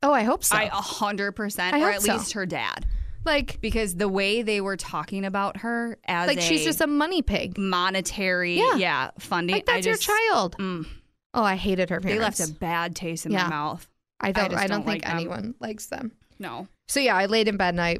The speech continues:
Speaker 1: I watched the entire season.
Speaker 2: Oh,
Speaker 1: Um,
Speaker 2: Monica is like <laughs>
Speaker 1: love Monica. I want her to, like, be my coach of life.
Speaker 2: Are they having another season?
Speaker 1: So I read something about,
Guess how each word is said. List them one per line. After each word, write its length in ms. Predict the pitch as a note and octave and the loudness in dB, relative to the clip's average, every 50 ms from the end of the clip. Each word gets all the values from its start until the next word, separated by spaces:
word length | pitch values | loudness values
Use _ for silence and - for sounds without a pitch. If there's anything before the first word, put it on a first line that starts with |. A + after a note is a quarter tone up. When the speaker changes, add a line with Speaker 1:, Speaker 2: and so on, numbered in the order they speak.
| - - | -4 -2
Speaker 1:
I 120 | - G#3 G3 | -2 0 2
watched 400 | F#3 F3 F3 F3 - - - - | 2 2 2 0 -2 -4 -4 -2
the 120 | F#3+ F#3+ | 0 0
entire 480 | F#3+ F3 D#3+ G3 F#3+ D#3+ D#3+ D#3+ D#3+ - - _ _ _ | 0 0 0 0 0 2 0 0 -2 -4 -8 _ _ _
season. 500 | - - - F3+ E3+ D#3+ - D2 D2+ G3+ G3+ | -2 0 0 0 0 0 -2 -2 -2 -2 -2
Speaker 2:
Oh, 160 | A3 G3 F3+ E3 - | -4 -4 -4 -4 0
Speaker 1:
Um, 40 | A3+ A#3+ | 0 2
Speaker 2:
Monica 380 | A3+ G3+ G3+ G#3 G3+ C#4 B3+ | 2 2 2 0 0 0 0
is 180 | A#3+ A3+ B3 F#3+ | 0 0 0 0
like 400 | G#3+ F#3+ F#3+ F#3 F#3+ F#3+ - - _ _ _ | 0 2 2 0 0 -2 -6 -14 _ _ _
<laughs> 160 | - - - G#3 | -6 -4 0 2
Speaker 1:
love 280 | G#3 F#3+ F3+ E3 - D#3+ | 4 4 4 2 0 -2
Monica. 480 | - - - - - A#3 - B3 A#3 - - - - _ _ _ - | -4 -2 -2 -2 -2 0 0 0 -2 -4 -8 -16 -20 _ _ _ 0
I 120 | - A3 | 2 2
want 320 | G3 G3+ G3 F#3+ - - - | 4 4 4 4 2 0 -2
her 160 | A3 A#3 A3 | 0 2 4
to, 120 | G#3 G#3 | 4 4
like, 320 | G3 F#3+ F#3+ F#3+ F#3 - - | 4 4 2 2 0 -2 -2
be 280 | G#3+ F#3 F3+ F3+ F3 F3 | 0 2 4 4 2 4
my 300 | F#3 E3 D#3+ D#3 D#3+ E3+ - | 4 4 4 2 2 0 0
coach 260 | - F#3 E3 E3 D#3+ | 0 0 0 2 0
of 100 | F3+ E3+ | -2 -2
life. 420 | F#3 - - - - - - - - - | 0 -2 -2 -2 -4 -6 -12 -18 -8 -4
Speaker 2:
Are 80 | - A#3+ | -2 0
they 120 | B3+ D#4+ | 0 0
having 240 | D#4+ B3+ A#3 A#3 C4+ | 0 0 0 0 0
another 300 | C#4+ C4+ B3 G#3+ G#3 G#3+ | 0 0 0 -2 -4 -6
season? 420 | A3 - - E3+ E3+ G#3 A#3+ C#4 D4+ _ _ _ _ _ _ _ _ _ _ _ | -6 -8 -10 -10 -8 -6 -8 -8 -8 _ _ _ _ _ _ _ _ _ _ _
Speaker 1:
So 220 | - - F4+ F#4 D4 | 0 2 2 4 4
I 120 | D#4+ E4 | 4 2
read 280 | D4 C4+ C#4 C4+ C#4+ C#4+ | 4 4 2 2 2 2
something 500 | - - F#4+ F#4+ F#4+ - G#4+ G#4+ A4 G#4+ - - | 2 2 2 2 2 2 2 2 2 2 2 0
about, 800 | C#4+ A3+ A3 - - - C4 B3+ B3 B3 B3+ C4 C4+ C#4+ D4 | 0 0 -2 -4 0 2 4 4 6 6 6 6 6 4 2